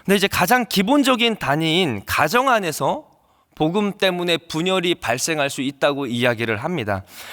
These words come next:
근데 여기서 잘 봐야 될 것은 가장 마지막 상황에서의 어려움이지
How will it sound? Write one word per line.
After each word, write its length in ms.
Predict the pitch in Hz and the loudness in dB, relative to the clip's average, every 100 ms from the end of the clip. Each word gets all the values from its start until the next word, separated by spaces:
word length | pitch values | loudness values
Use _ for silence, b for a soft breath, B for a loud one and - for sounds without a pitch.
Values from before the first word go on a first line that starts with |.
| B B | B B
근데 140 | 185 | 2
여기서 180 | 196 202 | 2 2
잘 240 | - 170 180 | 2 0 2
봐야 240 | 131 156 | 0 2
될 140 | 175 | 0
것은 560 | 160 147 - 127 117 73 _ _ _ b b b b b | -2 -2 -2 -4 -4 -6 _ _ _ b b b b b
가장 560 | - - 214 247 180 - - | -4 0 2 0 -4 -10 -10
마지막 680 | 131 160 175 277 285 285 - | -2 0 0 0 2 2 -2
상황에서의 840 | - 240 233 202 160 160 160 160 - | 0 2 2 2 0 2 2 2 0
어려움이지 920 | 139 160 226 214 131 117 147 107 | 0 2 0 0 -2 -2 -4 -4